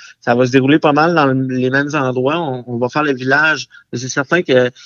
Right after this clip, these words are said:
on entend que c'est, c'est, la glace est éphémère, la rivière gèle toujours différemment. Donc, on, on a des plans A, plan B, plan C déjà de, de, de fait par rapport à où est-ce qu'on va mettre le village des, des, des exposants, où est-ce qu'on va mettre le village des campeurs,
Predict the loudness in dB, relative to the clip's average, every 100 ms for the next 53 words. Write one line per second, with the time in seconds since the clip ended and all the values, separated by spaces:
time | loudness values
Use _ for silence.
0 | -20 -14 -8 -6 -6 -2 -2 0 0 0
1 | 0 -4 -4 -2 -4 -2 -4 -4 -4 -4
2 | -4 -2 2 2 2 0 -2 0 2 2
3 | 2 0 0 -4 -4 -4 -4 -6 -6 -4
4 | -2 0 -2 _ _ _ -8 -6 -4 -4
5 | -4 -6 -8 -18 -8 -2 0 2 0 0
6 | 2 2 0 -2 -2 -2 -2 -4 -4 -2
7 | -2 0 0 0 -2 -2 -4 -4 -6 -4
8 | -2 -2 -4 -4 -2 -2 -2 -4 -10 -14
9 | 0 0 2 -2 -2 -2 -2 -2 0 0
10 | 0 -2 -2 0 0 -2 -4 -4 -6 -6
11 | -4 -2 0 0 0 -2 -6 -8 -6 -6
12 | -4 -6 -4 -2 -2 -4 -6 -8 -4 -6
13 | -4 -2 -2 -2